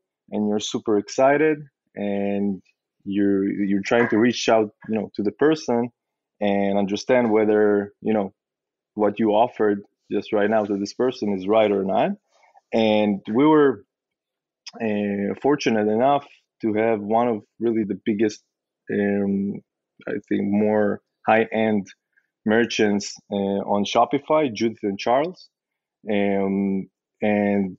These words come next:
these guys were really, really open to help us understand what's really working for merchants, and especially for fashion stores, and how we need to build our platform for, further.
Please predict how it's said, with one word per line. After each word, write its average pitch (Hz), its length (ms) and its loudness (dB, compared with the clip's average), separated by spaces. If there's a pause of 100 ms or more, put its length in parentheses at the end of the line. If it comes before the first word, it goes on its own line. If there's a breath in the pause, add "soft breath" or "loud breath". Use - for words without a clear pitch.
these 127 200 2
guys 120 380 4
were 104 180 4
really, 117 260 4
really 107 240 2
open 101 640 -2
to 98 100 -4
help 101 300 -2
us 95 440 -4
understand 98 680 -2
what's 110 360 -2
really 107 220 2
working 98 540 -4 (160)
for 95 500 0
merchants, 98 500 -2
and 95 160 -4
especially - 460 -4
for 98 240 -2
fashion 101 320 0
stores, 101 540 -2 (300)
and 101 120 -2
how 110 140 2
we 107 140 4
need 110 380 4
to 95 200 -2 (200)
build 104 220 4
our 98 380 2 (100)
platform 101 600 0
for, 98 380 -4
further. 131 420 2